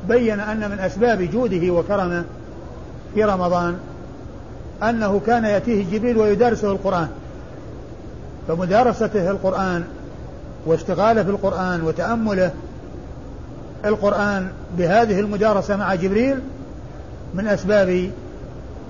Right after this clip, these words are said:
جوده وكرمه عليه الصلاة والسلام. وهذا يدلنا على أن التفكر في القرآن والتأمل في القرآن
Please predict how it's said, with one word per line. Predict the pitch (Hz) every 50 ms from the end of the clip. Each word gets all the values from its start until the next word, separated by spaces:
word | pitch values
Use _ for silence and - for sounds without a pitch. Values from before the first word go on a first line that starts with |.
| - - - 180 160
جوده | 220 214 190 180 165 175 180
وكرمه | 175 175 170 190 202 190 170 156 147 139 - - - - - - - - - - - -
عليه | 151 175 180 170 170
الصلاة | 165 180 165 -
والسلام. | 160 151 - 165 156 165 156 127 - - - - - - - - - - - - - - - - - - - - - - - - - - - - - - 214 175
وهذا | 165 156 233 254 233 226 214 208
يدلنا | 175 214 269 254 226 202 190 185
على | 160 185 196 185 180 175 175 - - - - - - - - - - - - - - - - - - - - - - - - - - - - - - - - - -
أن | 185 180 180
التفكر | 165 - 196 147 226 233 226 - 208 147
في | 180
القرآن | 196 190 185 202 170 190 190 185 175
والتأمل | 170 165 - 160 165 233 233 226 185
في | -
القرآن | 202 202 - 196 190 214 214 214 208